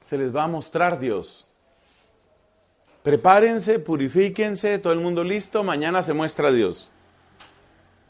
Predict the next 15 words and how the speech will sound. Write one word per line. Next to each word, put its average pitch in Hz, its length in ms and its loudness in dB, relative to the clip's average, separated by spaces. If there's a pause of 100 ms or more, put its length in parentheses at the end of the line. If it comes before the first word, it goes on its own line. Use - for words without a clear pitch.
(320)
Y 147 120 0
desde 165 320 4
la 165 160 2
mañana 247 720 -2 (220)
se - 180 -4
oscurece 165 580 -2
el 180 120 -4
cielo 202 540 0 (1200)
y 165 160 2
empiezan 247 920 -2 (960)
densos 208 720 0
nubarrones, 170 1000 -4 (1000)
relámpagos 196 1080 -2
sin 160 400 -8
cesar, 175 680 -6